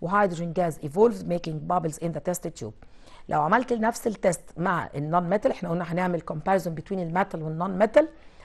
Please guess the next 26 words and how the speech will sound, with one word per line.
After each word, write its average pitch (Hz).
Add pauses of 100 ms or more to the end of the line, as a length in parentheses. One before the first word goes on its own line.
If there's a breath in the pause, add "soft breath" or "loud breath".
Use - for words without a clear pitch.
هلاقي 196 (320 loud breath)
ان 156
النون 202
ميتال 202 (120)
doesn't 208
react -
with 165
the 143 (100)
H -
C -
L. 277 (360 soft breath)
طب 151
عرفت 185
منين؟ 196
جرب 190 (100)
كربون، 190 (460 soft breath)
اوكي، 254 (240 loud breath)
مع 220
ال -
اتش 196
سي -
ال 175
مش 165
هلاقي 160
رياكشن -
خالص. -